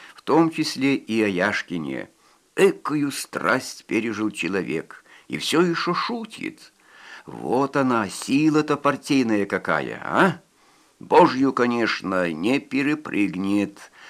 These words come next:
но все же. На этом размышление Коли Рындина обрезало.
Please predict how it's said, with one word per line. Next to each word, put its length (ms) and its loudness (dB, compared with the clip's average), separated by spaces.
но 160 -4
все 400 2
же. 440 0
На 140 4
этом 800 2
размышление 960 4
Коли 300 2
Рындина 520 4
обрезало. 920 0